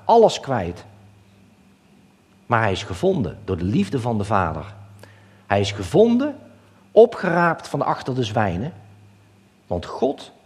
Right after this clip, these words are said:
zoekt verloren mensen. Ik heb hem leren kennen, eh, eh, do-, eh, door onze zoon. Kom maar, eh, als je wil. Eh, ik wil ook even iets vertellen over zijn, dat is onze jongste zoon. En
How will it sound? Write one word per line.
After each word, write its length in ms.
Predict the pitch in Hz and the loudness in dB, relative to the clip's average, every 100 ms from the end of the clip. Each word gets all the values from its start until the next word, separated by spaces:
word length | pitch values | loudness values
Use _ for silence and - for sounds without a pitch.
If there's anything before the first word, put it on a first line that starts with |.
| _ | _
zoekt 340 | - 147 139 - | -10 -8 -8 -6
verloren 440 | 120 135 127 104 | 0 2 2 0
mensen. 380 | 110 90 - - - _ _ _ _ _ _ _ _ _ _ _ _ _ _ _ _ _ _ _ _ _ _ _ _ - _ - - - _ _ _ | -4 -6 -10 -16 -20 _ _ _ _ _ _ _ _ _ _ _ _ _ _ _ _ _ _ _ _ _ _ _ _ -20 _ -20 -20 -20 _ _ _
Ik 120 | - | -2
heb 100 | 151 127 - | 0 0 -4
hem 120 | - 165 | -2 2
leren 260 | 156 143 | 4 4
kennen, 480 | 143 185 151 123 - | 4 4 4 2 0
eh, 720 | 120 113 107 104 107 - 113 | 2 4 4 2 2 0 -2
eh, 120 | 107 | -2
do-, 140 | 101 - | -2 -4
eh, 180 | 123 117 | -4 0
door 200 | 156 143 | 2 2
onze 220 | 123 101 | 0 -2
zoon. 220 | 131 123 117 _ _ _ - | 0 0 0 _ _ _ -8
Kom 120 | 131 | -4
maar, 240 | 87 82 | -4 -4
eh, 80 | 76 | -8
als 140 | 73 | -8
je 60 | - | -8
wil. 220 | 73 65 - _ _ - - - - - | -8 -10 -16 _ _ -20 -20 -20 -20 -14
Eh, 300 | 107 104 98 | -6 -2 0
ik 380 | 95 _ _ - | -2 _ _ -10
wil 60 | 117 | -4
ook 60 | |
even 200 | 117 104 | -2 -2
iets 80 | 104 | -4
vertellen 320 | - 104 95 | -4 -2 0
over 200 | 92 95 | -2 -4
zijn, 180 | 92 98 | -6 -6
dat 200 | 101 104 - _ 131 | -6 -8 -12 _ -8
is 100 | 120 | -2
onze 200 | 110 113 | 0 2
jongste 340 | 113 107 104 | 2 2 -2
zoon. 320 | 110 123 151 | 0 0 0
En 260 | 120 117 | -2 -2